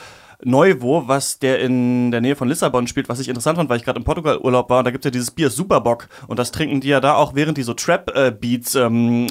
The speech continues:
produzieren. So eine Gruppe von, ähm, ja, so halbstarken Jugendlichen, die alle Rapper werden wollen.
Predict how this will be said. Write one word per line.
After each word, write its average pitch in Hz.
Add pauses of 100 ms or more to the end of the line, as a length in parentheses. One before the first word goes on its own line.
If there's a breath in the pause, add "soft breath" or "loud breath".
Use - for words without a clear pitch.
produzieren. 139
So 127
eine 123
Gruppe 127
von, 120
ähm, 110
ja, 107
so 110
halbstarken 139
Jugendlichen, 151
die 127
alle 131
Rapper 143
werden 135
wollen. 139